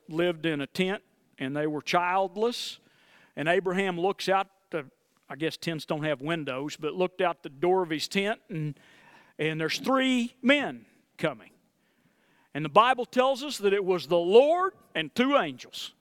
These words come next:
come to visit Abraham. They come to tell him and Sarah, "You're gonna be blessed with a son, Isaac."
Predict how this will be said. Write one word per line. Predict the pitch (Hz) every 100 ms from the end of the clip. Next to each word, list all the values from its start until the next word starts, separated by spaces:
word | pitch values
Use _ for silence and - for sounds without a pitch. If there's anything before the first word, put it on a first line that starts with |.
| _ _ _ _ _ _ _ _ - - _ _ -
come | 170
to | 185
visit | 147 160 156
Abraham. | 135 113 107 110 - _ _ _ _ _ _ _ _ _ _ _ _ _ _ _ _ _ _ _ _ _ -
They | 147
come | 180 175
to | 143 117 _ _ _
tell | - 180
him | 160 175
and | 147
Sarah, | - 185 160 131 113
"You're | 143
gonna | 151
be | 143
blessed | 123 131 165 147 -
with | 139
a | 127
son, | - 185 156 139
Isaac." | 156 156 143 131 - -